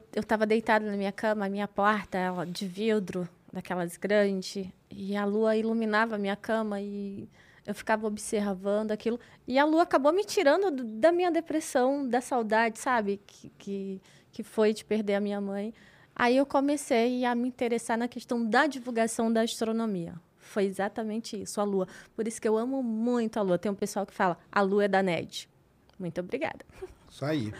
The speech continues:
Speaker 2: Então, cada um tem o seu start, né? Eu falo que o
Speaker 1: Tem.
Speaker 2: meu foi o Hubble,
Speaker 1: É.
Speaker 2: o Halley, o da NED foi a lua. E aí você começou, e por que que você se interessou por divulgar? Que,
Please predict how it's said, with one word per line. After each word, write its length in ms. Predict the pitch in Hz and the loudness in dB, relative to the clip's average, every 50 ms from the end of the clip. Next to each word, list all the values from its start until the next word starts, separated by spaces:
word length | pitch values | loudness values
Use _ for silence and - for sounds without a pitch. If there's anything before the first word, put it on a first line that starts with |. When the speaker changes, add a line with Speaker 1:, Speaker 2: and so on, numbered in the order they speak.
| - - - | -14 -16 -14
Speaker 2:
Então, 260 | - 101 107 120 135 135 - - - - - _ _ | -12 -8 -8 -8 -8 -8 -12 -16 -20 -20 -20 _ _
cada 320 | - 98 101 120 143 135 107 | -8 -6 -4 -2 -2 -2 -2
um 160 | 113 123 135 | -4 -6 -6
tem 340 | 135 131 175 180 185 202 208 | -2 -2 -2 0 0 -4 -6
o 160 | 196 175 180 | -8 -8 -10
seu 220 | 160 - - 175 190 | -4 -2 0 0 0
start, 520 | 190 - - - 214 202 170 135 - - - | -2 -4 -2 -2 0 0 0 -2 -6 -8 -4
né? 200 | 139 156 175 185 - - | -4 -4 -4 -6 -10 -12
Eu 100 | - 110 | -14 -4
falo 180 | - 131 123 127 | -4 -2 2 2
que 60 | 214 | 2
o 20 | |
Speaker 1:
Tem. 80 | 202 - | 4 4
Speaker 2:
meu 100 | - - | 2 2
foi 140 | - 139 123 | 2 0 0
o 40 | 123 | 0
Hubble, 460 | 104 139 160 170 135 107 101 92 90 - - | 2 0 0 0 0 -2 -4 -6 -8 -8 -4
Speaker 1:
É. 220 | 190 180 170 101 | -2 -2 0 -2
Speaker 2:
o 60 | 104 | -4
Halley, 460 | 92 - 131 143 165 165 160 170 175 170 - - _ _ _ _ _ _ _ _ _ _ _ _ _ _ _ _ _ _ - | -4 0 2 2 2 4 2 0 0 -2 -8 -18 _ _ _ _ _ _ _ _ _ _ _ _ _ _ _ _ _ _ -16
o 60 | - 113 | -4 -2
da 140 | 127 135 | 0 0
NED 260 | 131 120 120 127 120 - | 2 2 0 -2 0 0
foi 120 | - 151 | 2 4
a 60 | 160 | 4
lua. 240 | 165 143 123 117 110 - - - - - - - _ | 4 2 0 0 -2 -4 -10 -20 -20 -20 -20 -12 _
E 120 | - 135 | 2 4
aí 240 | 147 147 143 151 165 | 4 4 4 4 2
você 80 | 139 190 | 2 2
começou, 640 | 185 190 185 185 185 170 - - 180 185 202 208 185 | 2 2 2 2 0 0 2 2 4 4 4 4 2
e 80 | 185 | 2
por 120 | 180 202 185 | 2 2 2
que 100 | 196 208 | 2 2
que 60 | 208 | 2
você 100 | - 196 | -2 -6
se 100 | - - | -6 -2
interessou 320 | 180 180 170 165 139 - 165 | -2 0 0 0 -2 -4 -2
por 180 | 170 - 165 143 | 0 0 0 0
divulgar? 640 | 147 185 202 196 214 190 135 117 110 98 - - - _ _ _ _ _ _ | 0 -2 -2 0 -2 -2 -2 -4 -4 -6 -6 -10 -14 _ _ _ _ _ _
Que, 100 | - 139 | -6 -6